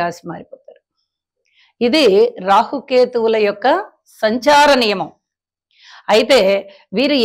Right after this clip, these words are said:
ఏ రాశిలో ఉంటే ఆ రాశి యొక్క ఫలితాలను ఇస్తారు, ఆ రాశ్యాధిపతిని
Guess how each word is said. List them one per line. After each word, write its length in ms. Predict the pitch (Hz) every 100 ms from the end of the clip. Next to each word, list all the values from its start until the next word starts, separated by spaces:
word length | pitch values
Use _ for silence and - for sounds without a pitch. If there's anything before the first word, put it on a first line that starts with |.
| 233
ఏ 20 | 277
రాశిలో 400 | 302 311 320 302 285 277
ఉంటే 180 | 254 277 254
ఆ 40 | 220
రాశి 240 | 233 240 247
యొక్క 200 | 240 220 208
ఫలితాలను 460 | 202 247 240 233 214
ఇస్తారు, 340 | - 214 226 - _ _ _ _ _ _ - 190
ఆ 40 | 202
రాశ్యాధిపతిని 1000 | 214 240 285 294 311 302 311 269 269 262